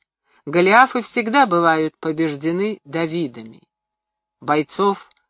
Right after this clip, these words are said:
подстёгивали градом восклицаний. «Браво, Хелмсгейл! Хорошо!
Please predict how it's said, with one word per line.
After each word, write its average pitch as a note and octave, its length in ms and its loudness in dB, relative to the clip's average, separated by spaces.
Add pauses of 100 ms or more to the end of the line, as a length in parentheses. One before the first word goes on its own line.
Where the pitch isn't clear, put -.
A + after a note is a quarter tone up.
(120)
подстёгивали F3+ 920 2
градом E3 640 -4
восклицаний. D#3 1040 -6 (320)
«Браво, F#3+ 720 4 (100)
Хелмсгейл! E3 840 -2
Хорошо! D#3+ 800 0